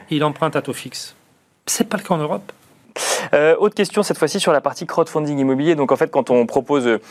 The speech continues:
Speaker 2: du crowdfunding immobilier, on propose, euh, un accès au financement pour des promoteurs qui ensuite
Speaker 1: Ouais.
Speaker 2: vont contracter une dette par ailleurs au niveau des banques.
Speaker 1: Bien sûr.
Speaker 2: Et on,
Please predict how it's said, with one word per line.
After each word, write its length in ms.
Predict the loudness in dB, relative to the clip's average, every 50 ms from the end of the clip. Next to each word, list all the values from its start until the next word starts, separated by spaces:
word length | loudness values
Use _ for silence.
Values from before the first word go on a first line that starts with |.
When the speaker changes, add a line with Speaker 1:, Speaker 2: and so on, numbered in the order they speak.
| -20 -20 -14 -10
Speaker 2:
du 120 | -8 -4 2
crowdfunding 460 | 2 2 4 4 2 0 2 2 4
immobilier, 380 | 4 4 2 2 2 2 2
on 80 | 2 2
propose, 400 | 2 -2 0 2 2 2 2 4
euh, 760 | 4 4 6 6 6 6 6 6 4 4 4 2 0 -2 -2 0 2
un 200 | 2 4 4 2
accès 300 | 0 0 0 0 2 2
au 100 | 2 0
financement 500 | 0 -2 0 0 0 0 2 0 0 2
pour 140 | 2 0 0
des 80 | 0
promoteurs 420 | -2 0 0 2 2 2 2 2 2
qui 80 | 0
ensuite 200 | 0 0 0 0
Speaker 1:
Ouais. 40 | 0
Speaker 2:
vont 100 | 0 0
contracter 340 | 0 0 0 0 0 0 0
une 80 | 2
dette 160 | 2 2 2 4
par 120 | 2 4
ailleurs 240 | 4 4 4 2 2
au 80 | 0
niveau 200 | 0 0 0 0
des 100 | 0 2
banques. 280 | 2 2 2 2 0 -4 -4
Speaker 1:
Bien 100 | -4 -6
sûr. 220 | -6 -4 0 2
Speaker 2:
Et 160 | 4 4 6
on, 340 | 6 4 4 4 4 4 4